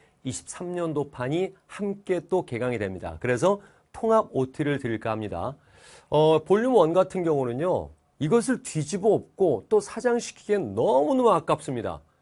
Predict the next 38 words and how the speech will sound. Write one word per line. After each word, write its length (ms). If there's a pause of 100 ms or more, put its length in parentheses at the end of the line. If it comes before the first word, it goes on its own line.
정말 460
열과 380
성을 380
다해서 560
진행했던 440
강좌고, 720 (360)
이 80
안에 180
이, 120
삼 240
수능도 380
있어요. 480 (340)
물론 400
이, 140
사 180
수능도 340
있습니다. 520 (320)
그래서 160
거기에 280
힘입어서, 680
자, 220
볼륨 400
투가 340 (220)
새로이 440
진행이 300
되는데, 500
이거부터 420
또 140
얘기할게요. 760 (400)
그래서 180
볼륨 360
원 120
먼저 300
할까요? 480
볼륨 320
투를 160
먼저 260
할까요? 440